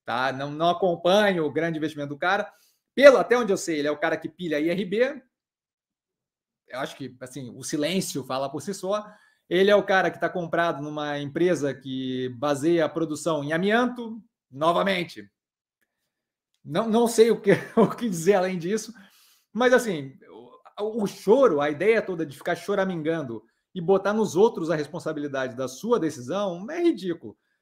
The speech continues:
tá? É, é coisa de, de moleque.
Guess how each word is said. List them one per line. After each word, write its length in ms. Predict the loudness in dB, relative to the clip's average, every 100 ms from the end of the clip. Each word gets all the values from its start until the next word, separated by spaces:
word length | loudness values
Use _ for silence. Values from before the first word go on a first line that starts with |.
| _ -8
tá? 280 | -6 -6 -12 _ _ _ _ _ _ _ -12
É, 560 | -6 -2 -2 -4 -4 -4
é 60 |
coisa 240 | 2 4 4
de, 100 | -4
de 160 | -4
moleque. 500 | 0 2 2 0 -8